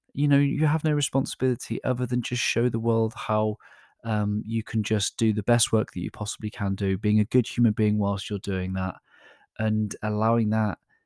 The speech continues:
You know, Lisa's coming back from the gym at the moment, and she's saying how she's having such wonderful conversations with the guy that cleans the gym.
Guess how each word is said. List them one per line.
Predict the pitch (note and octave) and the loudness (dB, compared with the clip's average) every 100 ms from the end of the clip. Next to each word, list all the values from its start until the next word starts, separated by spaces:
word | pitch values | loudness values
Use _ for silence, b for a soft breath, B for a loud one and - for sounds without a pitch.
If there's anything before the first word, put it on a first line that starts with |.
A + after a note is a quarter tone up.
| _ _ _ _ _ _ | _ _ _ _ _ _
You | - A#2+ | -4 -4
know, | - F#2 - | -4 -10 -6
Lisa's | B2 C#3 - E3 | -2 0 0 0
coming | - D#3 | 0 2
back | C3+ - | 2 0
from | - | 2
the | A#2+ | 0
gym | G#2+ B2 B2 | 4 4 4
at | |
the | - | 4
moment, | A2 G2+ G2 | 4 4 2
and | - | 0
she's | - A2+ | -2 -2
saying | - A#2+ A2+ | 0 2 2
how | A2 A#2+ A2+ - | 2 2 2 0
she's | - A2+ | -2 0
having | A#2 A2+ A2 | 0 -2 -2
such | - - A#2 | -4 -4 -2
wonderful | A#2 A#2+ A#2+ A#2 A2+ | 4 6 4 2 -2
conversations | G#2+ A#2 A2 G#2+ - G#2+ - G2+ - - | 0 0 2 0 0 0 -2 -4 -4 2
with | G#2+ G#2 - B B B | 2 2 -4 B B B
the | A#2 | -4
guy | A#2 A#2+ | 2 2
that | A#2+ - | 2 0
cleans | - B2+ A#2+ A2+ | 2 4 4 2
the | A2 | 0
gym. | B2 C3 G2+ | 4 6 4